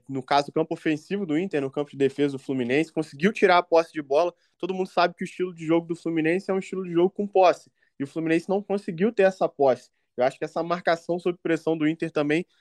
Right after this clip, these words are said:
influenciou muito. Eu acreditava que até o time do Inter fosse diminuir isso no segundo tempo. Só que no segundo tempo, com o Fluminense saindo mais pro jogo, com a mudança, o Inter passou a explorar outra questão, né? O Fluminense ali no desespero pra marcar,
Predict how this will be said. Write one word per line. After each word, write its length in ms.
influenciou 600
muito. 300
Eu 180
acreditava 580
que 120
até 520
o 60
time 220
do 80
Inter 200
fosse 560
diminuir 600
isso 200
no 80
segundo 280
tempo. 240
Só 180
que 100
no 80
segundo 340
tempo, 320
com 100
o 40
Fluminense 480
saindo 340
mais 220
pro 180
jogo, 300
com 100
a 40
mudança, 580
o 80
Inter 280
passou 340
a 20
explorar 420
outra 280
questão, 400
né? 80
O 40
Fluminense 500
ali 140
no 140
desespero 420
pra 160
marcar, 640